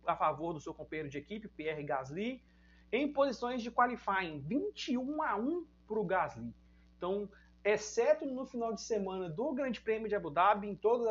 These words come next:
as, as demais vezes, o Yuki Tsunoda se classi-, se classificou atrás do, do Gasly, e geralmente muito atrás.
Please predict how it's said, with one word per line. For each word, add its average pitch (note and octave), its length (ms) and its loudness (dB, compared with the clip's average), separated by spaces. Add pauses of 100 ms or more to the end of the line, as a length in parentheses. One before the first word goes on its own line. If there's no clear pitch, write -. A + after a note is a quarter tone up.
as, G3+ 140 -6
as E3 160 -2
demais E3 380 -8
vezes, G3 420 -2 (260)
o F#3 120 0
Yuki G3+ 260 0
Tsunoda E3+ 500 -6
se F3+ 140 -20
classi-, F3 380 -8
se - 120 -16
classificou D#3+ 640 -8 (340)
atrás D3+ 680 2
do, C#3 300 -4
do B2+ 180 -6
Gasly, D3 480 0
e - 20 -4
geralmente G#3 540 0
muito G3+ 540 -4
atrás. B2 600 -2